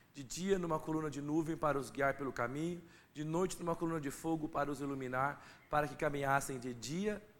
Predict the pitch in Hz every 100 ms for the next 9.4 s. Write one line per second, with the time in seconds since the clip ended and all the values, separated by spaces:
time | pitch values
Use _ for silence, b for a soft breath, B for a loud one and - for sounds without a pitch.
0 | - 131 127 113 98 - - - _ _
1 | _ b b b b b b - 170 247
2 | - 233 208 - - 196 175 185 185 -
3 | - 160 139 175 151 180 - 147 127 117
4 | - - 139 143 147 143 143 131 131 107
5 | 98 - 110 101 139 180 185 B B B
6 | 147 165 185 - - 151 170 151 147 156
7 | 151 - - 143 - 123 120 - - _
8 | - 110 90 - - - _ _ _ _
9 | - 104 117